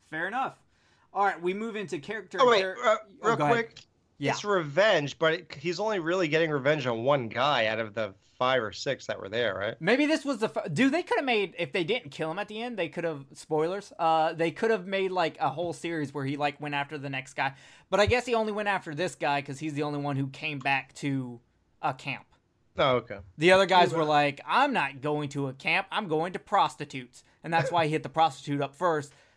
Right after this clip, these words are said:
Speaker 1: but she didn't have the leads he wanted, so he went to the summer camp.
Speaker 2: Hmm.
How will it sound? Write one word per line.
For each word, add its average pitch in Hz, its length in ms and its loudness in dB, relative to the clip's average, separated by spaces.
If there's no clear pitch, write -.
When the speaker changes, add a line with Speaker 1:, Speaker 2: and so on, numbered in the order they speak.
Speaker 1:
but 151 220 -2
she 180 160 0
didn't 165 180 -2
have 151 280 0
the 139 80 -4
leads 143 300 -2
he 139 80 -4
wanted, 143 440 0
so 139 120 -6
he 139 60 -4
went 139 180 -10
to - 60 -20
the 139 100 -20
summer 131 200 -6
camp. 117 220 -10
Speaker 2:
Hmm. 117 140 -4